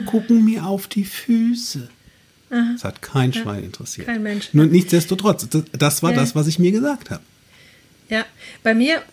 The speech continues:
Speaker 1: war das früher mal so, dass ich mir das tatsächlich, also ich habe mich gesiezt.
Speaker 2: Oh.
Speaker 1: Wenn ich so kritisch mit mir gesprochen habe.
Speaker 2: Sie, Frau Diefenbach.
Speaker 1: Ja, ja, dann heißt, so, Frau Diefenbach.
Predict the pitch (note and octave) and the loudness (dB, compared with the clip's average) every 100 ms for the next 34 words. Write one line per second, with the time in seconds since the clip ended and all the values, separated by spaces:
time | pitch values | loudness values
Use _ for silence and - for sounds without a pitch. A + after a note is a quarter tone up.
0 | - A#3+ B3+ C4+ C4 - - A#3 C#4 C#4 | -10 -2 0 0 -2 -4 -8 -8 0 2
1 | B3+ B3+ B3 C4 B3 A#3 - - - A#3 | 2 0 0 0 0 -2 -4 -10 -4 -2
2 | A3+ A#3 - - A#3 - A3+ - G#3 - | 0 -2 -4 -8 -8 -4 -6 -4 -6 -6
3 | - B3+ B3+ A#3 - G3 B3 G#3+ - - | -8 -6 -4 -2 -2 -2 -2 -2 -4 -8
4 | - _ - - F3 B3 E3 G3+ G#3+ - | -14 _ -16 0 2 4 4 2 0 0
5 | A#3 - D#4 D#4+ C4 G#3+ G#3 G#3 G3 - | -2 -2 -2 0 0 0 0 -2 -4 -10
6 | - F#3 G#3 F3+ D#3+ B3+ D#3+ - - G2+ | -12 -8 -6 0 4 6 6 2 -8 -6
7 | F#2+ F#3+ F#3+ B2 G#3 A3 G3+ E3+ G3 G3+ | 0 0 2 0 2 0 0 -4 -4 -2
8 | G3+ - - - - A#3+ A#3+ G#3+ F#3+ F#3 | -4 -6 -18 -18 -4 0 0 0 0 0
9 | F#3 F3 | -2 -8